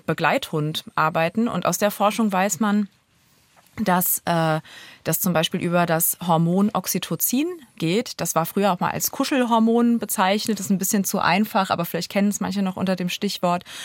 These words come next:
Und, äh, es ist, ähm, nachgewiesen worden, dass wenn wir jetzt unseren eigenen Hund angucken oder den streicheln,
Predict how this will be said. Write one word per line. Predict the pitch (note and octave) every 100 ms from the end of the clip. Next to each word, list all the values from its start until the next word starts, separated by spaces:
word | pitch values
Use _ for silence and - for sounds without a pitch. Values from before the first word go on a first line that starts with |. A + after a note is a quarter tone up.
| - - -
Und, | F#3 F#3 F3+
äh, | E3+ E3+ E3
es | -
ist, | - G3 - -
ähm, | D#3+ D#3+ D#3+ D#3+ -
nachgewiesen | D#3+ - G3+ G3 F#3
worden, | F3+ F3+ F3
dass | E3 E3+
wenn | F3
wir | E3+ E3+
jetzt | E3 -
unseren | F3 E3
eigenen | - F3 E3+ E3 E3 A3+
Hund | B3+ C4+ -
angucken | G#3+ - G#3 G#3
oder | F3+ F3+
den | F3
streicheln, | - - F3+ F#3+ G#3+